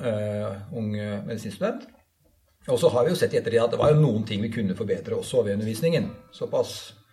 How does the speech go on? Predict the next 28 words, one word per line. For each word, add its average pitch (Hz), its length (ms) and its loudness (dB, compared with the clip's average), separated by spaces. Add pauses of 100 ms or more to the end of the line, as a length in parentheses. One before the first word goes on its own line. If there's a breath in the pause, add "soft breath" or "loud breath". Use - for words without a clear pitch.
(280 soft breath)
ærlig 98 300 -8
tror 95 140 -6
jeg 92 100 -8
vi 95 120 -8
må 92 160 -8 (280)
kunne 117 200 -8
være. 98 200 -4 (1000 loud breath)
Nei, 185 140 6
i 190 60 10
hvert - 140 8
fall 170 160 6
så 175 220 6 (500)
var 131 180 4
jeg 151 80 4
nå 165 100 6
der 160 160 8
da, 156 120 6
synes 131 280 -6
det 120 140 4
var 104 180 -2
litt 104 160 -10
sånn, 101 180 -4 (460 loud breath)
ja, - 140 -18 (1040 loud breath)
latterliggjorde - 760 -8
nesten 123 340 -2
litt, 202 160 0
tror 285 200 -2
jeg. 147 100 -6